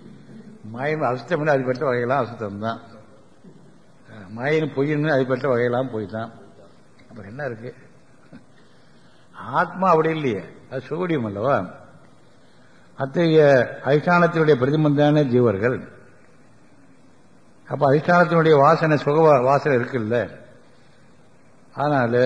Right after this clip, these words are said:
அதிஷ்டானத்தினுடைய தன்மையை பெற்ற ஆபாச வாகனம் உலகத்தில் எந்த விவகாரம் பண்ணாலும் தனக்கு அனுகூலம் வந்தால்தான் ஒத்துக்குவான வழியை பிறகு வந்து செய்ய மாட்டான் என்பது விசார திருஷ்டிக்கு தான் பொருந்தும் ஒழிய, அவதார திருஷ்டிக்கு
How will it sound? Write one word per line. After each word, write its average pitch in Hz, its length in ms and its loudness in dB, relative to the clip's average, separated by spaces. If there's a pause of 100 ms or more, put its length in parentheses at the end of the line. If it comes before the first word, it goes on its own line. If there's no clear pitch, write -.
(600)
அதிஷ்டானத்தினுடைய 160 880 0
தன்மையை 143 480 2
பெற்ற 127 280 -4 (500)
ஆபாச 135 400 -2
வாகனம் 120 440 -2 (1300)
உலகத்தில் 147 440 0
எந்த 127 140 0
விவகாரம் 165 420 6
பண்ணாலும் 127 500 2 (320)
தனக்கு 131 280 -2
அனுகூலம் 143 400 0
வந்தால்தான் 131 460 0
ஒத்துக்குவான 120 400 -4
வழியை 110 260 -6
பிறகு 123 300 -6
வந்து 127 180 -10
செய்ய 113 160 -6
மாட்டான் 98 420 -12 (640)
என்பது 113 400 -10 (500)
விசார 127 400 -6
திருஷ்டிக்கு 147 360 -8
தான் 139 180 -4
பொருந்தும் 120 300 -6
ஒழிய, 104 220 -6 (520)
அவதார 143 360 -2
திருஷ்டிக்கு 120 500 -4